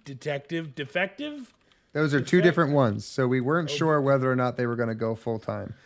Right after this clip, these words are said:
Speaker 2: So it's gonna
Speaker 1: Oh,
Speaker 2: be
Speaker 1: right,
Speaker 2: Obey
Speaker 1: that
Speaker 2: Me
Speaker 1: was
Speaker 2: first. We can even check right
Speaker 1: Yeah.
Speaker 2: now, honestly. Let me, let me
Speaker 1: Yeah,
Speaker 2: see.
Speaker 1: what was, what was Obey Me on?
Speaker 2: I believe Obey Me was on Funimation. Yes, Obey Me is on Funimation. And it
Speaker 1: Hooray.
Speaker 2: has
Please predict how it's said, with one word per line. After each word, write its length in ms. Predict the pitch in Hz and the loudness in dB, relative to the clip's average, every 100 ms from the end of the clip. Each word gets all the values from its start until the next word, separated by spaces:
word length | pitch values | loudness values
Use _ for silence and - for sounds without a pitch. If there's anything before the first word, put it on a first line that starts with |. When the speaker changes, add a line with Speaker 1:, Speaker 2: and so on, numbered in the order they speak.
| - | -20
Speaker 2:
So 180 | - 143 | -2 4
it's 120 | 180 | 6
gonna 180 | 185 185 | 6 6
Speaker 1:
Oh, 40 | 180 | 6
Speaker 2:
be 120 | 147 | 6
Speaker 1:
right, 200 | 180 170 | 4 4
Speaker 2:
Obey 200 | 156 170 | 4 4
Speaker 1:
that 60 | 185 | 4
Speaker 2:
Me 80 | 170 | 2
Speaker 1:
was 140 | 131 | 0
Speaker 2:
first. 480 | 175 151 117 - - _ _ _ _ | 2 2 0 -6 -20 _ _ _ _
We 80 | 247 | 0
can 80 | 294 | 4
even 160 | 294 233 | 4 6
check 240 | 233 - | 4 4
right 160 | 208 196 | 2 2
Speaker 1:
Yeah. 100 | 247 | 0
Speaker 2:
now, 120 | 123 | 0
honestly. 500 | 135 131 - 107 143 135 | -2 -4 -8 -8 -8 -8
Let 80 | 160 | -8
me, 100 | 170 | -8
let 120 | 160 | -6
me 100 | 170 | -6
Speaker 1:
Yeah, 80 | 156 | -6
Speaker 2:
see. 40 | |
Speaker 1:
what 140 | 143 175 | -4 -2
was, 180 | 196 165 | -4 -6
what 260 | 170 170 | -4 -4
was 140 | 190 185 | -4 -4
Obey 300 | 175 185 185 | -4 -4 -4
Me 200 | 113 104 | -8 -12
on? 260 | 104 104 - _ _ _ - _ _ _ _ - _ - - | -14 -16 -20 _ _ _ -20 _ _ _ _ -20 _ -20 -4
Speaker 2:
I 140 | 131 | -2
believe 380 | 120 135 156 160 | 2 2 2 4
Obey 340 | 147 131 139 | 2 4 4
Me 160 | 139 135 | 4 4
was 180 | 131 127 | 2 2
on 200 | 123 117 | 0 0
Funimation. 640 | 127 123 127 131 131 147 | -2 -2 0 -2 -4 -6
Yes, 480 | 127 104 - - - _ | -6 -10 -12 -16 -18 _
Obey 340 | 127 123 139 147 | -10 -4 -4 -4
Me 180 | 143 | -6
is 120 | 131 123 | -6 -4
on 180 | 120 | -6
Funimation. 640 | 113 117 113 - 113 127 131 _ _ _ _ | -6 -6 -6 -10 -16 -18 -20 _ _ _ _
And 480 | 147 165 151 143 143 | -2 2 4 2 0
it 40 | |
Speaker 1:
Hooray. 180 | 143 170 | -2 -2
Speaker 2:
has 800 | 147 151 135 127 131 151 - - | 2 4 4 4 2 -2 -8 -14